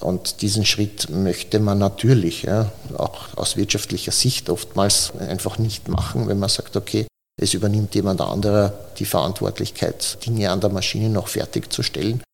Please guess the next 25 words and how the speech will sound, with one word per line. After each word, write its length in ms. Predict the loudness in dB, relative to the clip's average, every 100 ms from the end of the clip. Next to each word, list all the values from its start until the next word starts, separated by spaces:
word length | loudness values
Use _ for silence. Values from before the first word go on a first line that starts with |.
| -4
dann 180 | -4 -4
gibt 260 | -6 -4 0
man 160 | 2
dem 180 | 2 2
sozusagen 560 | 0 0 0 2 2 2
dann 160 | 0
die 120 | 0 -4
Integrationspflicht, 1400 | -6 -4 -2 0 -2 -2 -2 -2 -4 0 0 0 -4
ja, 200 | -2 -2
oder 180 | 0 -2
übergibt 520 | 0 0 -2 -6 -2
sie 160 | 0 4
ihm 220 | 4 4
mit 180 | 0 -2
der 80 | -2
Unvollständigen 840 | 0 -2 0 0 2 2 2 -4
und 140 | -2
sagt, 320 | -4 -6 -6
okay, 260 | -4 -2 -2
du 100 | -2
machst 300 | -2 -2 -2
den 100 | -2
Rest 320 | 0 0 0 -2
und 160 | -2
dann 180 | -2